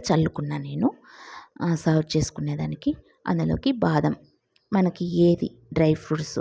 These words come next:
పిస్తా కానీ, బాదం పప్పు కానీ, ఏది మనం ఇలా సర్వ్ చేసుకుంటే ఇంకా సూపర్ స్వీట్ అండి. రవ్వతో, బొంబాయి రవ్వతో చక్కనైన స్వీటు.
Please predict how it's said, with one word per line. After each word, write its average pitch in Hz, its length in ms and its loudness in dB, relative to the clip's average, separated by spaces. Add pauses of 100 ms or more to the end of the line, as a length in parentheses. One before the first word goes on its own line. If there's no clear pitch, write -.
(140)
పిస్తా 160 360 -2
కానీ, 151 320 -4 (180)
బాదం 151 380 0
పప్పు - 200 -2
కానీ, 151 300 -4 (240)
ఏది 160 180 0 (800)
మనం 196 160 4 (120)
ఇలా 175 220 2
సర్వ్ 160 200 4 (120)
చేసుకుంటే 156 420 -4 (420)
ఇంకా 165 160 2 (100)
సూపర్ - 680 4
స్వీట్ 165 380 -6
అండి. 175 200 -2 (580)
రవ్వతో, 156 400 2
బొంబాయి 156 480 4
రవ్వతో 160 340 0 (500)
చక్కనైన 156 600 0
స్వీటు. 165 460 -2